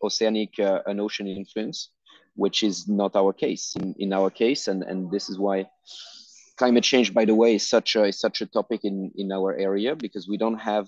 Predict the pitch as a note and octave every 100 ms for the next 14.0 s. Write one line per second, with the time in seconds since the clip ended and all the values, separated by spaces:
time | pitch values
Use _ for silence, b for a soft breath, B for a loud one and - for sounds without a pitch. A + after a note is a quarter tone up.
0 | - G2+ F#2+ - A2 G#2+ - - A2+ A2
1 | A#2+ A2 A2 - A#2+ A#2+ G#2+ G2 F#2+ G2+
2 | G2 G2 F#2+ G2 G2 F#2+ F#2 F#2 F#2 B
3 | B B - G2+ G2 - G2+ - - B2
4 | - B2+ A#2+ F#2 G#2 F2 - G2+ A2 -
5 | A#2 A2 A2 G2 G2+ G2+ - B2 D3+ -
6 | F#2+ F#2+ F#2+ - F#2 F#2 F#2+ - G2 F#2+
7 | F2+ F#2+ - - F#2+ G2 A#2 G#2 F#2+ F#2
8 | F2+ F#2 F#2+ F#2+ F#2 F#2 F#2 - - G2
9 | F#2 G2 F#2 - - F#2+ F2 - F#2+ F#2+
10 | A2+ B1+ - - B B B B B B
11 | F#2 F2+ E2+ B1+ D2 G2+ G2+ G2 G2+ G2
12 | - G#2 - G2+ G2 G2 G2 G2 F#2+ F2
13 | F2 F#2 F2+ - F2+ F2+ F#2 F2+ F2+ B2+